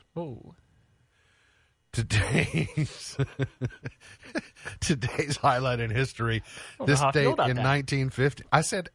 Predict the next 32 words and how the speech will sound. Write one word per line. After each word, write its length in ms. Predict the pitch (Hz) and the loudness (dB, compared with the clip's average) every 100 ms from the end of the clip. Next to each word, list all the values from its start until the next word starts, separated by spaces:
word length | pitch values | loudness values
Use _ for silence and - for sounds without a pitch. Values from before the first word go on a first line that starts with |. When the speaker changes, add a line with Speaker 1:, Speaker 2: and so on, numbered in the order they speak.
| - | -2
Speaker 2:
at 260 | 104 - | -2 -2
least 440 | 98 139 269 - 175 | -2 -2 -2 -2 0
another 340 | 135 117 104 | 2 2 0
few 180 | - 101 | -4 -6
days. 580 | 87 76 120 285 - - _ - | -4 -2 -4 -4 -8 -14 _ -10
Speaker 1:
A 80 | 151 | -2
game 280 | 175 185 | 0 2
Speaker 2:
It, 60 | 208 | 0
Speaker 1:
and 40 | |
a 20 | 170 | -2
half 220 | 196 - | -2 -2
out 120 | 202 | -2
of 40 | |
the 60 | 170 | 0
Speaker 2:
it, 40 | |
Speaker 1:
wild 200 | 156 240 | 0 0
Speaker 2:
it 60 | 196 | 0
Speaker 1:
card. 280 | 175 110 104 | 2 0 0
Speaker 2:
could, 60 | 208 | -2
it 80 | - | -2
could 140 | 311 | -4
be, 200 | 294 269 208 - | -4 -4 -6 -6
it 100 | 175 | -2
could 140 | - | -2
be 120 | 226 | -2
more 280 | 208 185 196 | 2 4 4
than 120 | 185 | 2
a 60 | 170 | 0
few 220 | 156 147 | 0 2
days, 340 | 127 117 202 170 | 2 2 0 0
but 160 | 165 | 0
it's 300 | 151 147 - | 0 -4 -10